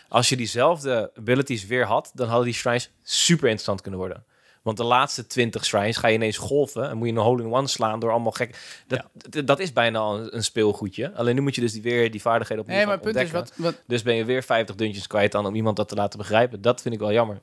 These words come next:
Speaker 1: eigenlijk.
Speaker 2: Dat, dat, dat op zich al, maar meer dat, dat waar de nadruk in, eh, de spelopzet ligt. Dus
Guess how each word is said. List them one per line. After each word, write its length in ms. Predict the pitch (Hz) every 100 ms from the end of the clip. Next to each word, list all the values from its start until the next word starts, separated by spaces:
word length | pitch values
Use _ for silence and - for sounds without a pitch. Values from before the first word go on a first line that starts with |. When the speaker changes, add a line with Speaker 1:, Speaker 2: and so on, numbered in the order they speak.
| _
Speaker 1:
eigenlijk. 360 | 104 101 170 151
Speaker 2:
Dat, 100 | 175
dat, 80 | 147
dat 160 | 175 175
op 80 |
zich 260 | - 180 185
al, 180 | 170 208
maar 380 | 165 151 147 - _ _
meer 340 | 143 151 170 151
dat, 220 | 143 -
dat 300 | 143 139 -
waar 200 | 135 143
de 120 | 143 139
nadruk 560 | 131 151 160 139 135
in, 340 | - 143 135 123
eh, 240 | - 131 127 123
de 100 | 123
spelopzet 640 | - 156 123 113 - 113
ligt. 300 | 104 - - -
Dus 240 | 131 -